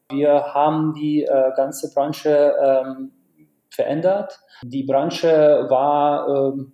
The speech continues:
sehr langsam. Die Kunden haben sich beschwert, dass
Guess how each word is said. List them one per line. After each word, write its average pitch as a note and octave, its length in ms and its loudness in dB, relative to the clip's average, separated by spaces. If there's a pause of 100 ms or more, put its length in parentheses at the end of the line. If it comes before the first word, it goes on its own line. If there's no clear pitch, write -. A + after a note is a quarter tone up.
sehr C3+ 480 0
langsam. F3 600 0
Die B2+ 180 -14
Kunden D#3 580 -4
haben C#3 300 -2
sich - 160 -20
beschwert, C#3 500 -2
dass - 340 -8